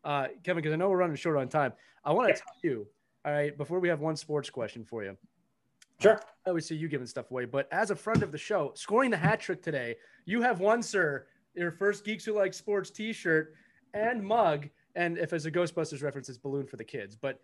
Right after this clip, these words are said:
Speaker 1: yes, this is coming your way because you've been on the show three times. I want you to know that. So golf clap <laughs> for that. Um, and then
Speaker 2: Thank
Speaker 1: Ray,
Speaker 2: you.
Speaker 1: if, if I may ask the sports question, we, we know you're a fan of New England.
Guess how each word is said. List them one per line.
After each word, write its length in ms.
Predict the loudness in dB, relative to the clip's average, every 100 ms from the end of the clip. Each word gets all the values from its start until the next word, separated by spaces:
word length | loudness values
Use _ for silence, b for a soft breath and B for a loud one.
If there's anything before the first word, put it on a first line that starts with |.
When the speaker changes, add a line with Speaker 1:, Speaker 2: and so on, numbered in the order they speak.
| _ _
Speaker 1:
yes, 180 | 4 4
this 160 | 2 -2
is 80 |
coming 240 | -4 0 2
your 160 | 4
way 200 | 4 4
because 280 | 2 -2 -4
you've 100 | -2
been 100 | 0
on 80 | 0
the 60 | -2
show 240 | 0 0
three 220 | 2 -4
times. 320 | 0 -2 0
I 20 | -2
want 160 | -2
you 60 | -4
to 80 | -6
know 180 | -6
that. 280 | -4 -4 -6 _ _ _
So 180 | -8 -4
golf 320 | 0 0 0
clap 320 | 0 2 2 2
<laughs> 640 | -2 0 -6 0 -2 -2
for 100 | -6
that. 200 | -6 -6 -18 -20 _ -20 _ -2
Um, 180 | -2 0
and 100 | 0
then 120 | 6
Speaker 2:
Thank 220 | 8 8 4
Speaker 1:
Ray, 60 | -4 -4
Speaker 2:
you. 120 | -10
Speaker 1:
if, 100 | -14 -16 -20 -20 -20 -6
if 100 | 0
I 80 | 4
may 220 | 6 6
ask 180 | 4 2
the 80 |
sports 340 | -8 -2 -2 -2
question, 340 | -2 -2 -2
we, 100 | -4
we 120 | -4
know 100 | 0
you're 100 | 0
a 20 | 2
fan 160 | 0
of 60 | 0
New 80 | 2
England. 220 | 2 0